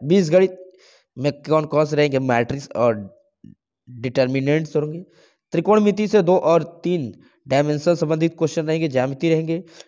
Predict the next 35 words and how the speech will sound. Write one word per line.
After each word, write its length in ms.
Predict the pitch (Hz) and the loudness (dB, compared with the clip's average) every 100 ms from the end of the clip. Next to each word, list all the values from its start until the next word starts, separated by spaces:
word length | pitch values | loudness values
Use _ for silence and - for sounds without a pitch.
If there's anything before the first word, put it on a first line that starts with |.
| - | -18
डिफरेंशियल 760 | 113 135 175 190 190 185 220 220 | -6 -2 0 2 0 0 2 2
कैलकुलेशन 680 | 202 175 170 165 151 180 | 4 0 2 2 2 0
होंगे, 260 | 190 180 185 | -2 -2 -4
कौन 360 | 185 - 156 165 | -6 -6 -4 0
कौन 180 | 175 | -2
से 120 | 170 175 | 0 -2
होंगे, 300 | 170 170 170 - _ - | 0 -2 -4 -16 _ -4
जैसे 280 | 143 160 147 | -2 0 -2
इंटीग्रल 380 | 139 147 156 | -2 -2 0
कैलकुलेशन 520 | 156 160 151 165 160 185 | 2 0 0 -2 0 0
और 280 | 131 131 | 2 0
डिफरेंशियल 480 | 110 120 175 180 127 | 0 -6 -6 -6 -6
समीकरण, 500 | - 143 131 113 98 - _ _ _ - - 127 | -6 -8 -10 -12 -16 -20 _ _ _ -20 -10 0
वेक्टर 340 | 156 156 214 | 0 2 0
बीजगणित 540 | 190 190 170 190 190 | 2 2 4 4 4
रहेगा 260 | 185 175 180 | 4 6 4
जैसे 240 | 160 165 | 0 -4
संख्यांकी। 920 | 151 147 143 143 143 143 170 175 - _ _ _ _ - | -4 -6 -4 -2 -2 -4 -6 -8 -20 _ _ _ _ -10
और 140 | 117 | -2
नेक्स्ट 280 | 143 156 - - _ _ _ - | -2 -2 -6 -20 _ _ _ 0
जनरल 320 | 165 233 226 | 2 4 4
इंग्लिश 240 | 214 220 | 2 0
की 80 | 214 | 2
बात 220 | 196 190 | 4 4
करें 120 | 202 | 2
तो 60 | 190 | 2
इसमें 220 | 180 190 | 0 2
अभ्यर्थी 520 | 180 139 143 180 180 - - _ _ _ _ - | 4 4 2 0 -6 -8 -20 _ _ _ _ 0
के 120 | 170 | 2
इंग्लिश 220 | 151 165 | 4 2
ग्रामर 420 | 143 139 147 165 180 - _ _ _ 127 | 2 2 2 0 -4 -20 _ _ _ -2
में 160 | 147 | 0
शब्दावली 500 | 147 127 113 123 131 | 2 2 2 2 2
का 140 | 143 147 | 2 2
ज्ञान 360 | 120 127 151 | 2 0 0